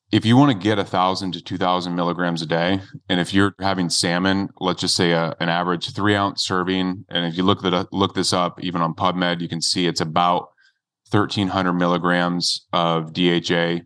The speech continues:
per three ounces. So if you wanna get up to seven to fourteen thousand milligrams a week, then you'd really have to consume what it ends up being about five and a half to eleven servings of salmon per week.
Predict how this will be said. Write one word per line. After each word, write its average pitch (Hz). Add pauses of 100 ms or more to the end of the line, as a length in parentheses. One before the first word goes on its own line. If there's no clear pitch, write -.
(160)
per 90
three 87
ounces. 90 (360)
So -
if 95
you 107
wanna 127
get 92
up 90
to 90
seven 101
to 98
fourteen 98
thousand 87
milligrams 87
a 82
week, 87 (240)
then 92
you'd 95
really 98
have 95
to 98
consume 92 (100)
what 92
it 92
ends 92
up 87
being 92
about 87
five 95
and 90
a 82
half 87
to 101
eleven 85
servings 87
of 82
salmon 90
per 82
week. 85